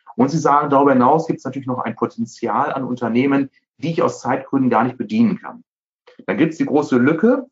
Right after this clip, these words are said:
und dann gibt's auf der anderen Seite das klassische Marketing. Und das klassische Marketing arbeitet mit Streukampagnen, ja, Mailings, äh,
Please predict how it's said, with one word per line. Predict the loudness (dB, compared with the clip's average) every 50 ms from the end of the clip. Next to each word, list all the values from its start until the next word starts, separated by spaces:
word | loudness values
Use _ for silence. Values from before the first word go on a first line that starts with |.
| _ _ -6
und | -4
dann | -2 -2
gibt's | -2 -2 -2 -2
auf | -4 -2
der | -2 -2 0
anderen | 0 2 2 0 0
Seite | 0 -2 -2 -2 -2
das | -4 -6 -8 -8 -8
klassische | -8 -6 -6 -6 -10 -10 -12 -12
Marketing. | -8 -4 -2 0 0 0 -2 -4 -6 -4 0 0 0 0 -2 -4 _ _ _ _ _ _ _ _ _ _ _ _
Und | -10 -8
das | -8 -6 -6
klassische | -4 -4 -2 -2 -4 -4 -4 -4
Marketing | 0 0 2 2 2 0 -2 -2 0 0 2 4 4 2 2 -2 -8 _ _ _ _ _ -4
arbeitet | -2 0 0 0 0 -2 -2 -2
mit | -2 -2 -2 -4 -18 _ _ _
Streukampagnen, | _ -14 -8 -2 -2 0 0 -2 -4 -6 -6 -8 -10 -10 -10 -14 -14 -8
ja, | -4 -4 -4 -4 -4 -4
Mailings, | 0 2 4 4 4 4 4 2 0 -2 -4 -8 -12 -10
äh, | -6 -4 -4 -2 -2 -2 -4